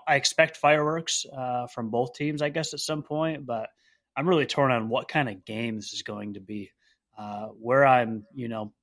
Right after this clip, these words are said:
pretty certain is that it's gonna be a good game. I don't think that either team will,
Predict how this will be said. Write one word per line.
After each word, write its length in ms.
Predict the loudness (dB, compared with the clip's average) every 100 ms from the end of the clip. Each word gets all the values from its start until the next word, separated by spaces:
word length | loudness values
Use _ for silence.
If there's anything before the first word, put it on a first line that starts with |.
| _ _ _
pretty 320 | 0 0 -2
certain 520 | -2 -2 -2 -4 -8
is 140 | -8
that 120 | -6 -8
it's 140 | -8
gonna 180 | -8 -8
be 160 | -8
a 60 | -10
good 260 | -12 -14 -12
game. 260 | -14 -14 -16 _ _ _
I 60 | -10
don't 160 | -8
think 160 | -8 -8
that 220 | -8 -12
either 320 | -6 -2 -2
team 440 | -4 -6 -4 -4 -6
will, 380 | -6 -6 -10